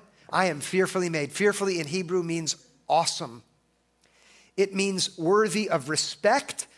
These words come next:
and honor and awe. It means intrinsically,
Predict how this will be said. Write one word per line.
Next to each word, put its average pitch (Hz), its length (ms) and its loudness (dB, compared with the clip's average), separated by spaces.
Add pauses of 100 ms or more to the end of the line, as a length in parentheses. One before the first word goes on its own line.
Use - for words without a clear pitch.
(340)
and 180 260 0
honor 220 460 2 (240)
and 170 240 -2
awe. 175 380 4 (260)
It 202 200 4
means 220 500 0 (260)
intrinsically, 214 1080 -2